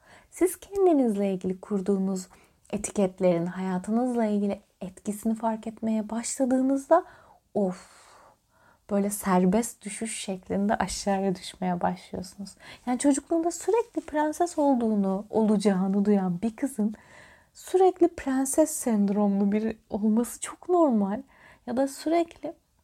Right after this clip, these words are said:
kendinizle ilgili neyi duyduysanız artık yetişkin olduğunuzda o kodlamayla yaşıyorsunuz. Bu tamamen zaten bilimin, artık psikolojinin dayandığı bir şey.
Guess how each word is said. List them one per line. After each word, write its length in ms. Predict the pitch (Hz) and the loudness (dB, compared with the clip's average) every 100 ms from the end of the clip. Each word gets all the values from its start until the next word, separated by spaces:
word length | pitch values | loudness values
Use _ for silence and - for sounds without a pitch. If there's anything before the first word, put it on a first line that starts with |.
| _ _ _ _ _ - | _ _ _ _ _ -16
kendinizle 720 | - 214 208 220 277 294 269 233 | -2 2 4 4 0 0 0 2
ilgili 420 | 208 190 180 180 | 0 0 0 2
neyi 280 | 185 277 311 | 2 2 2
duyduysanız 800 | 294 226 190 185 - 202 339 - - - _ | 2 2 0 -4 -6 -4 -4 -6 -20 -20 _
artık 500 | 208 220 - - _ | -6 -4 -6 -12 _
yetişkin 420 | 185 - - 294 | -8 -6 -8 -2
olduğunuzda 880 | 381 330 226 202 190 185 180 247 392 - _ _ _ _ | 0 2 2 0 0 -2 -4 -4 -4 -6 _ _ _ _
o 120 | 247 | -6
kodlamayla 760 | - 339 330 240 196 190 180 180 | 0 2 4 4 4 0 -2 -2
yaşıyorsunuz. 880 | 180 - - 180 - - 185 - - _ _ _ _ _ _ _ _ | -4 -8 -12 -12 -12 -16 -14 -16 -18 _ _ _ _ _ _ _ _
Bu 260 | 202 233 - | 0 2 0
tamamen 640 | - 220 240 320 349 294 | 0 0 2 2 0 0
zaten 600 | 226 214 214 262 277 220 180 - | 0 -2 -4 -4 0 0 0 0
bilimin, 520 | 202 202 208 226 269 - _ _ | 4 4 4 2 -2 -10 _ _
artık 400 | 185 185 - - | -8 -6 -10 -12
psikolojinin 840 | - - - 196 185 196 214 240 | -12 -12 -2 0 0 0 0 0
dayandığı 720 | 208 185 190 202 202 208 233 | 0 2 2 4 4 4 0
bir 80 | 226 | -4
şey. 300 | 220 - 226 | -6 -8 -8